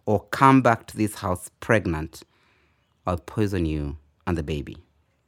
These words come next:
Those words took flesh and moved around with me like a dog and its tail.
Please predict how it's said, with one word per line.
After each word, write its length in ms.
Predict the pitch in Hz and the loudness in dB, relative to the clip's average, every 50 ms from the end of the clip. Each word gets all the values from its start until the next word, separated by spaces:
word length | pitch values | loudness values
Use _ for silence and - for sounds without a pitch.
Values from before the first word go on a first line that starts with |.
| _ _ _ _ _ _ _ _ _ _ _ _ _ _ _ _ _ _ _ _ _ _ _ _ _ _ _ _ _ _ | _ _ _ _ _ _ _ _ _ _ _ _ _ _ _ _ _ _ _ _ _ _ _ _ _ _ _ _ _ _
Those 220 | - 107 98 92 | -4 -4 -4 -4
words 380 | 104 104 104 101 95 85 - - | -2 0 0 0 0 -2 -6 -10
took 240 | - - 87 - - | -10 -10 -10 -10 -10
flesh 440 | - 92 82 78 76 76 - - - | -8 -6 -4 -4 -6 -8 -12 -8 -6
and 120 | 85 80 | -6 -4
moved 260 | 85 90 90 85 85 | -4 -4 -6 -6 -4
around 400 | 85 80 78 80 80 80 80 78 | -4 -4 -2 -2 -2 -4 -4 -6
with 180 | - 78 - - | -8 -10 -10 -6
me 140 | 85 78 73 | -6 -6 -6
like 180 | 73 69 - | -6 -8 -10
a 60 | - | -10
dog 380 | 73 69 - 73 73 69 65 - | -12 -8 -6 -6 -6 -6 -8 -8
and 100 | - 67 | -10 -10
its 220 | 64 - - - | -12 -12 -16 -20
tail. 340 | - - 73 67 62 58 - | -14 -10 -10 -10 -10 -12 -14